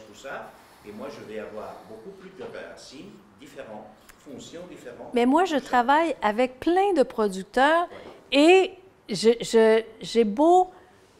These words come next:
Speaker 2: avoir ma conception, je dois m'ajuster au producteur, euh, à, à la demande, à ses, je dirais pas
Speaker 1: D'accord.
Speaker 2: ses, pas ses limites, mais à, à, à son idée de.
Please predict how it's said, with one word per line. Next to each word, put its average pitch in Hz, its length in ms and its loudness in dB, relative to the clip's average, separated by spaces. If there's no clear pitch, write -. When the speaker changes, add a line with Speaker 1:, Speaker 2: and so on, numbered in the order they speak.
Speaker 2:
avoir 226 380 6
ma 269 300 10
conception, 247 920 2
je 214 140 4
dois 254 420 4
m'ajuster 294 1300 2
au 226 100 0
producteur, 254 840 2
euh, 226 240 6
à, 214 240 0
à 208 40 2
la 220 140 4
demande, 285 380 0
à 202 100 -2
ses, 370 640 0
je 226 60 -14
dirais 214 360 -4
pas 381 120 -6
Speaker 1:
D'accord. - 120 -4
Speaker 2:
ses, 302 180 2
pas - 240 2
ses 330 180 2
limites, 285 420 4
mais 254 220 4
à, 226 540 2
à, 208 40 0
à 220 60 0
son 269 400 6
idée 320 540 6
de. 220 320 4